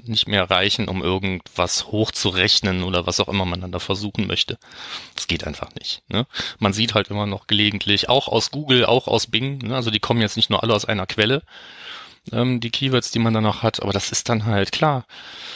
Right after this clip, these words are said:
Da sind dann irgendwelche Brandterms dabei vermutlich und dann irgendwelche ein oder zwei generischen Sachen, die man vermutet hat und dann noch ein paar Sachen, die man überhaupt nicht vermutet hatte, wo man aber vielleicht eben auch irgendwelche,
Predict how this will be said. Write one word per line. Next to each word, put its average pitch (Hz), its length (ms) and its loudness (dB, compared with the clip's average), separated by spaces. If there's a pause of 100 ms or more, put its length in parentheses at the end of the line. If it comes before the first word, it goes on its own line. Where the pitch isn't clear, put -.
(340)
Da 110 100 0
sind 120 120 2
dann 131 100 4
irgendwelche 117 360 4
Brandterms 127 560 4
dabei 131 360 4
vermutlich 143 720 0
und 107 140 -4
dann 110 80 0
irgendwelche 110 500 0
ein 110 160 2
oder 104 180 0
zwei 110 360 2
generischen 110 480 0
Sachen, 117 260 -2
die 113 80 -2
man 104 140 0
vermutet 117 500 -2
hat 139 220 2
und 117 100 -2
dann 113 100 0
noch 113 120 -4
ein 101 80 -2
paar 107 120 0
Sachen, 110 440 0
die 104 80 -6
man 104 120 -2
überhaupt 98 320 2
nicht 151 120 0
vermutet 135 420 2
hatte, 147 460 4
wo 113 260 -2
man 104 160 -2
aber 98 160 -2
vielleicht 98 380 -4
eben 101 220 -4
auch 90 180 -4
irgendwelche, 95 580 -2